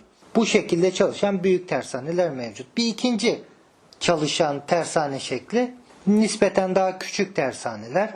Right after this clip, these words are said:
aile şirketi olarak düşünebilirsiniz.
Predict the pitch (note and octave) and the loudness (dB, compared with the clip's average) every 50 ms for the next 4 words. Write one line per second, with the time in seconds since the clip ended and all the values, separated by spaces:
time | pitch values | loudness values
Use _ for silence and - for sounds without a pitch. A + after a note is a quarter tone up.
0 | A3+ - - F3 F3+ F#3 F3+ F3+ E3+ E3+ E3 - - - C#3+ - - C3+ B2 - | -14 -10 -4 -2 0 0 2 0 0 0 -2 -2 -4 -6 -8 -6 -6 -8 -6 -6
1 | - B2+ A#2+ G#2 - C3+ C3+ C3 C3 A#2+ A#2+ A#2+ - - D3 C3+ - - C#3+ C3 | -6 -6 -6 -8 -8 -8 -6 -6 -4 -4 -4 -6 -6 -8 -8 -8 -6 -6 -6 -6
2 | A2+ G#2 G#2 A2 B2+ C#3 B2+ B2 - - - - - - G#2 G#2 - - - - | -6 -6 -4 -2 0 0 0 -2 -6 -12 -16 -18 -18 -18 -16 -10 -8 -6 -4 0
3 | C3+ D#3+ G#3 A#3 A3 - - | 2 2 2 2 0 -4 -8